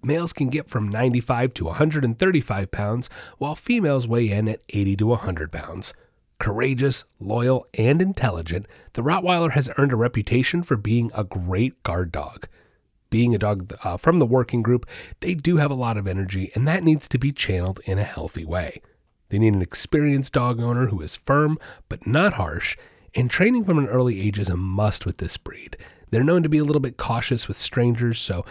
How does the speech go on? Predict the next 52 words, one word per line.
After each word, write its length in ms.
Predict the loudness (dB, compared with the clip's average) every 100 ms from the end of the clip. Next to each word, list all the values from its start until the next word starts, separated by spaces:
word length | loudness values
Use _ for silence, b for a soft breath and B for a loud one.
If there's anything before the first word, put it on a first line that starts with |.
| B
you 100 | 0
know, 100 | 2
it's 120 | 2
important 400 | 0 0 -2 -2
to 120 | -2 -4
teach 320 | -2 0 0
them 160 | 0 -4
to 80 | -2
the 120 | -4
desired 560 | -4 -2 0 2 0 0
level 260 | -4 -2
of 80 | -4
protection 480 | -6 -4 -6 -4 -4
the 120 | -4
owner 180 | -6 -8
is 120 | -8
looking 280 | -8 -8 -12
for, 300 | -12 -14 -12
and 120 | -12 B B B
making 260 | -2 2 4
sure 180 | 4
they're 120 | 4 2
well 200 | 0 -2
socialized 720 | -2 -2 -2 -2 -6 -8 -4
can 140 | -4
help 300 | -2 -4 -4
with 80 | -6
that 160 | -6 -6
adjustment. 600 | -4 -4 -4 -4 -10 -14 b b b
However, 340 | b 2 2 0
to 120 | -2
their 100 | -4
families, 560 | -2 2 4 4 2 0
this 140 | -4
dog 240 | -2 -2
can 100 | -4
be 140 | -8 -10
fun 520 | -4 0 2 4 2
and 160 | 0 -2
faithful 540 | 0 0 0 -6 -6 B B B 0
and 180 | 0 0
great 320 | -2 -8 -6
with 160 | -8
kids. 460 | -6 -8 -8 -10 -10 b b b b _ -2
Now, 220 | -2 -2 -4
again, 340 | 2 2 2
these 160 | -6 -4
dogs 260 | -4 -6
are 60 | -4
smart, 500 | -2 0 2 2 0 b b
they're 140 | -6
energetic, 760 | -2 -4 -6 -4 0 2 0